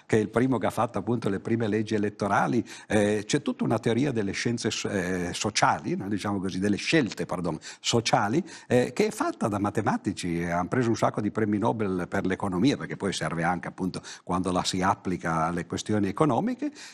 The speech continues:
e il problema è che molti umanisti non lo sanno e credono che per parlare di politica bisogna, che ne so, aver fatto il politologo, eh, studiato al liceo classico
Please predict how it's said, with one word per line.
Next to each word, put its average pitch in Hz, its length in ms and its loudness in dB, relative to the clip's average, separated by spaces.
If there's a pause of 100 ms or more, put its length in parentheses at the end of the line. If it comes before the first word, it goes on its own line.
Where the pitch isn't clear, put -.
e 214 460 2
il 202 80 0
problema 226 400 2
è 127 80 2
che 123 300 0
molti 160 360 2
umanisti 160 460 2
non 147 200 6
lo 143 120 2
sanno 131 420 0
e 160 60 -2
credono 170 480 2
che 127 260 2
per 120 340 2
parlare 139 280 0
di 143 80 0
politica 156 460 2 (260)
bisogna, 110 840 2
che 120 100 0
ne 123 100 4
so, 107 100 -2
aver 95 220 -4
fatto - 280 0
il 98 60 -2
politologo, 117 920 0
eh, 110 520 0
studiato 127 440 2
al 123 80 4
liceo 113 260 0
classico 127 480 0